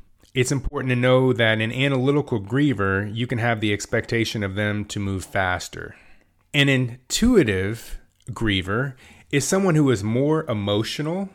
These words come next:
They're going to tend to move slower. They're also going to assimilate with other like-minded folks. They wanna find other people that have been through some of the same things or similar to what they've been through emotionally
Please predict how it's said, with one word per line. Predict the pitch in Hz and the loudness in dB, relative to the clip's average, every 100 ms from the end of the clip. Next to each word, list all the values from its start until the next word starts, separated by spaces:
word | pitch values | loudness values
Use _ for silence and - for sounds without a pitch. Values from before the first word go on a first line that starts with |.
| _ _ _ _ _ - | _ _ _ _ _ -8
They're | 110 127 120 | 0 2 2
going | 123 131 131 | 0 -2 -2
to | 135 120 117 117 113 110 - | -2 0 0 -2 -4 -6 -10
tend | - 131 123 | -4 -4 -2
to | |
move | 113 113 113 - | -2 0 -2 -4
slower. | - - 160 165 107 92 110 - - - - | -8 -4 0 2 2 0 -2 -4 -16 -20 2
They're | 139 151 | 6 6
also | 180 196 185 | 6 4 0
going | 147 156 156 | 2 2 0
to | 151 127 | 0 -2
assimilate | - 165 165 135 120 | 0 0 2 0 0
with | 117 | -2
other | 135 135 117 | 0 0 2
like-minded | 113 127 127 113 127 120 98 - | 2 2 0 -2 0 0 -4 -4
folks. | - 131 - - - - - - - - | -2 -2 -2 -8 -14 -12 -14 -20 -20 -2
They | 135 | 2
wanna | 170 151 127 127 | 4 4 2 -2
find | - 160 160 156 | -4 2 4 4
other | 147 | 2
people | 139 160 147 | 2 0 0
that | 127 120 | 2 2
have | 113 101 | 2 0
been | 127 131 117 | 0 0 -2
through | 135 123 147 135 120 113 113 147 156 | -4 -2 0 2 2 0 -2 -8 -12
some | - - 131 | -6 -2 0
of | |
the | 117 | 0
same | - 127 127 131 | 0 0 0 0
things | 123 127 131 117 | -2 -2 0 0
or | 107 | -2
similar | - 143 135 113 107 | -2 -2 0 0 0
to | - - 110 | -2 -4 0
what | 104 104 | 0 0
they've | 117 123 117 | 0 0 0
been | 110 107 104 | 0 -2 -2
through | - 104 101 | -4 -2 -2
emotionally | 104 160 170 156 151 147 147 | 0 2 0 -2 -2 -2 -2